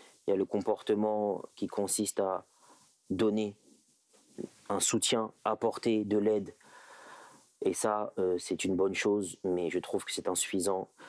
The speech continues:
et je vais expliquer pourquoi. Et il y a le troisième comportement qui est lié à l'indifférence. C'est-à-dire qu'on a beaucoup,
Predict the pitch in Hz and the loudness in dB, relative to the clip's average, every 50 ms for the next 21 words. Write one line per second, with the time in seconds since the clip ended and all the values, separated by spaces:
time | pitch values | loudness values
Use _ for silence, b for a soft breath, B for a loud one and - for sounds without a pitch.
0 | B B B B _ - - 85 82 87 90 - - - - - - 98 - - | B B B B _ -4 -2 -2 0 0 0 0 0 -2 -4 -2 0 0 0 -2
1 | 85 - - 101 113 139 180 - - _ _ _ B B B B B _ - 104 | -4 -2 0 0 0 0 -2 -6 -14 _ _ _ B B B B B _ 2 2
2 | 104 98 - 113 110 107 110 - 110 90 - 107 - - 117 107 113 123 131 127 | 2 4 4 2 2 2 2 0 0 0 0 -2 0 0 2 4 4 2 2 2
3 | - 104 95 101 110 101 98 98 98 92 98 - - 92 85 82 - - - - | 0 2 2 4 2 2 2 0 0 -2 0 0 -2 -2 -2 -4 -6 -8 -10 -12
4 | _ _ _ _ _ _ _ _ _ _ _ - - - _ - 82 85 98 110 | _ _ _ _ _ _ _ _ _ _ _ -20 -20 -20 _ -4 0 2 2 2
5 | - - 95 92 87 85 85 98 95 - - 110 127 135 | 2 0 -2 0 0 2 0 0 0 0 2 2 2 2